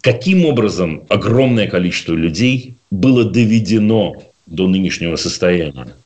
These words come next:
А вот таким образом, когда раз за разом им предлагалась и предлагается доктрина – заявляющая, что мир чёрно-белый.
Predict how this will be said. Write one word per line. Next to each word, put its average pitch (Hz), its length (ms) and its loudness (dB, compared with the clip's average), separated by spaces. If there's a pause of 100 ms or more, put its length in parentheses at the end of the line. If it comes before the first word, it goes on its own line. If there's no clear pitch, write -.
(240)
А 90 80 0
вот 123 180 0
таким 170 340 2
образом, 76 540 -2
когда 87 340 0
раз 135 480 0
за 131 240 0
разом 87 480 -2 (160)
им 98 320 -2
предлагалась 110 800 2
и 139 40 0
предлагается 104 720 2
доктрина – 147 840 -2 (580)
заявляющая, 101 520 2
что - 240 -2
мир 135 240 2
чёрно-белый. 92 1000 -2